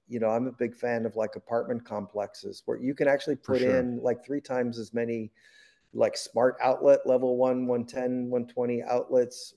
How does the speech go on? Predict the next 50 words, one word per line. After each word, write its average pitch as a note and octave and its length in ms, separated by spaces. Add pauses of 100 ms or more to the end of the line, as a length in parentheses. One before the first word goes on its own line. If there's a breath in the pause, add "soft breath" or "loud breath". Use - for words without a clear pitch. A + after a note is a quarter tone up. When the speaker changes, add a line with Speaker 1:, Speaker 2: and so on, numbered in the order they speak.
Speaker 1:
versus A#2 400
going A#2 340
all A#2 360
in A#2+ 200
on, A2+ 400 (100)
you A#2 120
know, A2 280 (120)
level A#2+ 260
two A#2 480 (720 loud breath)
connected B2+ 460
chargers B2 540
or, A#2 180
or B2 220
whatever, A#2 480
it G#2+ 100
can A#2+ 140
get A2 220
really A2+ 220
expensive. A#2+ 680 (120)
But A#2+ 180
if, - 160
you D3+ 100
know, C#3 60
if - 140
you've C#3+ 180
got D3+ 260
people C3 380
that A#2+ 160
are A#2 80
driving A2+ 520
to A#2 100
work A2+ 280
or C3+ 60
whatever, A#2 400
even D3 280
with C#3+ 140
a C3 40
B B2+ 120
E C3+ 160
V, D3+ 220
right, A#2 220
if A#2 200
they D3 120
can F#3+ 180
add C3+ 220
twenty-five, C3 480
thirty B2+ 260
miles A#2+ 320
of G#2 100
range A#2+ 520